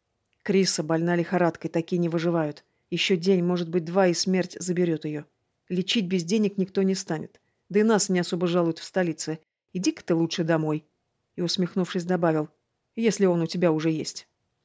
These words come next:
Они ушли прежде, чем я смогла хоть что-то сообразить. Он знает, он знает, что я не отсюда. Нет, это довольно просто понять,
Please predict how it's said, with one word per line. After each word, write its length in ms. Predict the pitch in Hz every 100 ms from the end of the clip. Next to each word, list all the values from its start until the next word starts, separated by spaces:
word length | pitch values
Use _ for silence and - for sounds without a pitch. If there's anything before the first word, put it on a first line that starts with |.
| _ _ _ _ _ _
Они 220 | 185 233
ушли 220 | 294 -
прежде, 400 | 240 240 269 226
чем 120 | 233 208
я 140 | 190
смогла 340 | 190 170 202
хоть 160 | 208 180
что-то 340 | - 185 185
сообразить. 720 | 175 160 156 156 143 139 - _ _ _ _ -
Он 180 | 170 170
знает, 560 | 165 220 254 175 - _
он 140 | - 180
знает, 320 | 170 220 247
что 160 | - 202
я 120 | 220
не 100 | 214
отсюда. 460 | 233 - 156 156 156 _ _ _ _ -
Нет, 480 | 170 180 180 175
это 120 | 175 196
довольно 300 | 214 247 254
просто 300 | 320 302 190
понять, 400 | 165 165 156